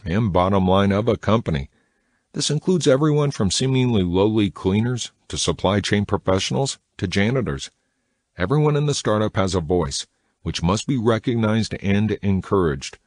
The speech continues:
You never know which suggestion or idea will be the game changer. It is also a given that if you want your workers to do well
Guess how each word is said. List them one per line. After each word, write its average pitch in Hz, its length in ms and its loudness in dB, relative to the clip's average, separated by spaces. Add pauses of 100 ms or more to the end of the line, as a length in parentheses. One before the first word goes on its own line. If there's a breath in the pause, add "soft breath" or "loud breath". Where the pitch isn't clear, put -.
(440)
You 113 120 2
never 156 240 2
know 156 180 4
which 95 440 -2
suggestion 78 640 -4
or 98 180 2
idea 101 480 0 (140)
will 90 140 0
be 110 140 2
the 107 120 0
game 113 320 0
changer. 78 520 -2 (680)
It - 80 -6
is 73 100 -4
also 85 300 2
a 95 60 2
given 98 360 -2
that 71 160 -4
if 78 80 -6
you 90 120 0
want 90 280 2
your 101 140 0
workers 92 480 -2
to 82 100 -4
do 82 240 -2
well 101 380 0